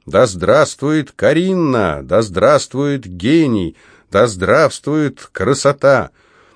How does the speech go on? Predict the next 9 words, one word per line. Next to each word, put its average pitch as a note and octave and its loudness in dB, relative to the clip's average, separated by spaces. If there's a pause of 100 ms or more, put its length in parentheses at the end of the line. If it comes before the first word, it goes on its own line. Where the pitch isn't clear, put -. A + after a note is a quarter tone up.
(140)
Волнение A2+ 2
охватило A2+ -2
решительно F#2 -6
всех, - -4
но G2 -4
только C#3+ 2
не A2+ 0
лорда G#2+ 2
Нельвиля. F2 -4